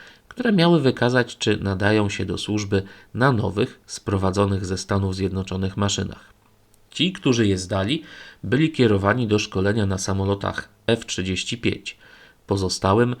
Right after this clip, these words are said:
sugerowano rozważenie planowania emerytury wojskowej. De facto jednak jednym z najważniejszych działań podejmowanych przez norweskie samoloty wielozadaniowe F szesnaście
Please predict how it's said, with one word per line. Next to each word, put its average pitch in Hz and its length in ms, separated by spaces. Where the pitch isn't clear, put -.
sugerowano 101 1080
rozważenie 101 800
planowania 95 760
emerytury 95 640
wojskowej. 95 640
De 123 140
facto 117 380
jednak 117 400
jednym 202 280
z 147 40
najważniejszych 127 680
działań 101 420
podejmowanych 95 680
przez 87 220
norweskie 98 520
samoloty 92 500
wielozadaniowe 92 800
F 113 180
szesnaście - 640